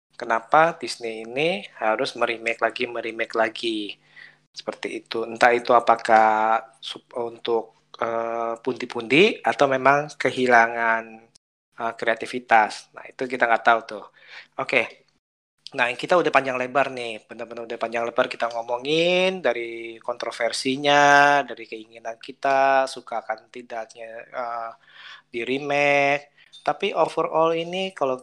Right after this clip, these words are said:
kalau boleh saya simpulkan ini, bahwa, eh, suka atau tidak suka, eh, pasti ada proyek remake dari sesuatu nih yang lama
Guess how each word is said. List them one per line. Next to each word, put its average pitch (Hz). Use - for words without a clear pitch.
kalau 127
boleh 123
saya 123
simpulkan 123
ini, 139
bahwa, 127
eh, 139
suka 190
atau 175
tidak 135
suka, 120
eh, 127
pasti 220
ada 123
proyek 120
remake 127
dari 113
sesuatu 123
nih 143
yang 120
lama 127